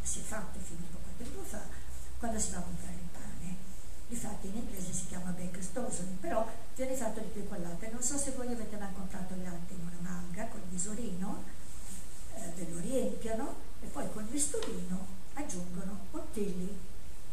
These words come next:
una cosa in più. Allora, siccome questo è nel vocabolario anglo-irlandese, tilly, l'anglo-irlandese non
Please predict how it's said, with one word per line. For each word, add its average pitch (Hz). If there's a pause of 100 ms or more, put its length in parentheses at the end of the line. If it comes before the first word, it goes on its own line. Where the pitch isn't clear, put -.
(160)
una 320
cosa 202
in 175
più. 175 (640)
Allora, 262
siccome 277
questo 233 (200)
è 277 (300)
nel 180
vocabolario 185
anglo-irlandese, 180 (160)
tilly, 190 (680)
l'anglo-irlandese 185
non 175